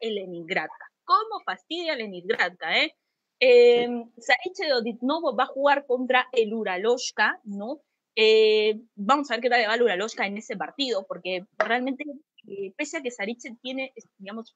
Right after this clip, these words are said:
Speaker 1: un equipo que se caracteriza por tener gente joven, ¿no? Ahí está, eh, Lazarenko también, una de las grandes centrales que va a tener Rusia en el futuro.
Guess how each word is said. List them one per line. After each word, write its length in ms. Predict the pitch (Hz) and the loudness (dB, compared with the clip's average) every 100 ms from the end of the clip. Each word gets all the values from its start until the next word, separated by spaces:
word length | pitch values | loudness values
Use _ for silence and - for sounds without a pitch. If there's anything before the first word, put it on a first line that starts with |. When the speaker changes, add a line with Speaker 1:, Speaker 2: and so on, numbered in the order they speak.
| _ | _
Speaker 1:
un 80 | 247 | -14
equipo 180 | 247 254 | -10 -10
que 80 | 262 | -6
se 80 | 226 | -4
caracteriza 440 | 190 - 208 269 | -6 -6 -10 -8
por 120 | 233 185 | -10 -10
tener 180 | 196 208 | -14 -12
gente 260 | 233 247 254 _ _ _ - | -10 -10 -10 _ _ _ -10
joven, 320 | 196 208 302 190 | -6 -6 -8 -14
¿no? 300 | 175 214 269 | -14 -8 -6
Ahí 100 | 202 | -8
está, 320 | - 208 214 - | -4 -2 -2 -2
eh, 640 | 170 165 160 160 160 160 156 | -8 -8 -8 -4 -4 -4 -8
Lazarenko 580 | 160 - 165 208 190 180 | -12 -8 -8 -8 -8 -12
también, 380 | 143 156 208 208 | -12 -12 -10 -8
una 120 | 180 | -10
de 60 | |
las 120 | 180 - | -10 -8
grandes 300 | 196 190 180 | -8 -8 -16
centrales 340 | 160 175 180 | -8 -6 -6
que 80 | 175 | -8
va 60 | 160 | -10
a 40 | |
tener 200 | 165 165 | -8 -10
Rusia 240 | 165 - 175 | -10 -12 -16
en 60 | |
el 60 | 139 | -18
futuro. 400 | 139 185 190 | _ -6 -4